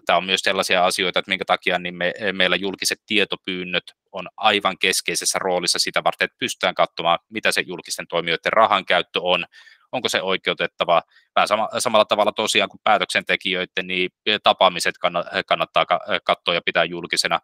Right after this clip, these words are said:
että onko se, e-, tosiaan niin nimenomaan kestävällä pohjalla ja kuvastaa, e-, sitä niin, että meillä on demokratia, joka myös tottelee oi-, oikeusvaltiota, mutta samaan aikaan sitä, että ihmisillä on to-,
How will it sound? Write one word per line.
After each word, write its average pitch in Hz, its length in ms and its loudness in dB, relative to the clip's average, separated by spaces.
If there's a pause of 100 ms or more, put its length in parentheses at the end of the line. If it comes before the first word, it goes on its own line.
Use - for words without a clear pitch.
(180)
että - 160 -10
onko 98 220 -6
se, 95 160 -4 (120)
e-, 95 200 -6
tosiaan 80 500 -2
niin 80 140 -8 (460)
nimenomaan 85 340 0
kestävällä 82 500 -2
pohjalla 78 560 -2 (180)
ja 82 180 0
kuvastaa, 85 500 -2 (100)
e-, 90 100 -2
sitä 90 280 0
niin, 82 180 -4
että 85 120 -4
meillä 82 260 -2 (100)
on 107 220 -6
demokratia, 87 680 0 (160)
joka 82 140 -8
myös 85 180 -4
tottelee 87 360 -2
oi-, 90 280 -4
oikeusvaltiota, 85 800 -2
mutta 85 120 -8
samaan 92 220 6
aikaan 90 260 2
sitä, 95 300 0
että 80 260 -4
ihmisillä 90 480 -6
on 92 240 -4 (600)
to-, - 100 -8